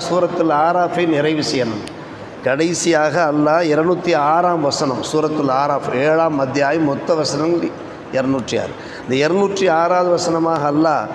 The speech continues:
பூர்த்தி பண்ணுகிறான், "உம்முடைய ரப்பிடத்தில் எவர் நல்லவர்களாக இருக்கிறார்களோ, அவர்கள் அல்லாஹ்வை வணங்குவதிலிருந்து பெருமை அடிக்க மாட்டார்கள். அவனை எப்போதும் துதித்தவாறு இருப்பார்கள். வயு சப்பி உனகு வலகு எஸ்ஜுதூன்." சஜ்தா செய்தவாறு இருப்பார்கள்.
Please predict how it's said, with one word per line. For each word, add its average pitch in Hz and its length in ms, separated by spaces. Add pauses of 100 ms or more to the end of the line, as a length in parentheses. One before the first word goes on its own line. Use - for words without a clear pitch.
(420)
பூர்த்தி 175 300
பண்ணுகிறான், 156 800 (380)
"உம்முடைய 151 300
ரப்பிடத்தில் 180 720
எவர் 165 300 (480)
நல்லவர்களாக 170 760
இருக்கிறார்களோ, 147 640
அவர்கள் 151 440
அல்லாஹ்வை 160 640
வணங்குவதிலிருந்து 156 720 (100)
பெருமை 170 400 (140)
அடிக்க 143 280
மாட்டார்கள். 117 640 (880)
அவனை 160 380
எப்போதும் 190 560
துதித்தவாறு 175 640
இருப்பார்கள். 147 520
வயு 143 220 (100)
சப்பி 139 280
உனகு 135 600
வலகு 143 320
எஸ்ஜுதூன்." 131 720 (100)
சஜ்தா 151 320
செய்தவாறு 123 540
இருப்பார்கள். 110 540